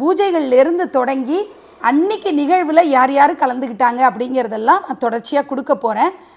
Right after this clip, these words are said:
ஒரு, ஒரு நாளைக்கு ரெண்டு வீடியோ வரப்போதா, மூணு வீடியோ வரப்போதான்னு எனக்கே தெரியல. ஆனா எப்போ வரப்போகுதுன்னு தெரியல. இரண்டு சேனல்லையுமே நீங்க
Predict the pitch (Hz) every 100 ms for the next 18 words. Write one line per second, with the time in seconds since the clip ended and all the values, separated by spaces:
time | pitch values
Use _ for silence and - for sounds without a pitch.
0 | _ _ - 277 302 269 269 262 262 269
1 | 269 339 392 311 349 277 269 302 302 330
2 | 302 269 285 311 294 277 285 285 311 294
3 | 277 277 269 277 302 254 247 277 311 320
4 | 247 247 302 240 247 359 - _ _ _
5 | 247 262 320 285 285 - 403 330 285 269
6 | 254 294 294 247 262 254 285 254 294 370
7 | 370 359 277 254 247 233 226 269 285 254
8 | 254